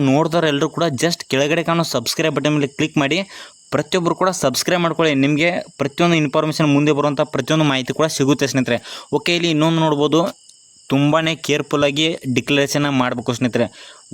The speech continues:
ಒಂದು ಸರಿ ನೀವು ನೋಡ್ಬೋದು, ಇವಾಗ ಮೊದಲು ಮಂತ್ಲಿ, ಮಂತ್ಲಿ ಸೆಲ್ಫ್ ಡಿಕ್ಲರೇಷನ್ ಮಾಡಬೇಕಾಗಿತ್ತು, ಇವಾಗ ಮೂರು ತಿಂಗಳಿಗೆ ಒಂದು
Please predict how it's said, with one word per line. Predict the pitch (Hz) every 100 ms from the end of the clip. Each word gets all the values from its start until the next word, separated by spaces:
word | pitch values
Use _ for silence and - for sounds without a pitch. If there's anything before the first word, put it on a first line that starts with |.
| 110
ಒಂದು | 139 147
ಸರಿ | - 147 151
ನೀವು | 151 147
ನೋಡ್ಬೋದು, | 143 143 143 156 156 131
ಇವಾಗ | 139 139
ಮೊದಲು | 147 135 135 151
ಮಂತ್ಲಿ, | 143 127 139 147
ಮಂತ್ಲಿ | 139 139
ಸೆಲ್ಫ್ | 139 135 131
ಡಿಕ್ಲರೇಷನ್ | 135 139 135 131
ಮಾಡಬೇಕಾಗಿತ್ತು, | 123 127 123 131 120 170 - - -
ಇವಾಗ | 123 131 143 160 180 - 127 131
ಮೂರು | 151 160 139
ತಿಂಗಳಿಗೆ | 147 147 147 156 135
ಒಂದು | 139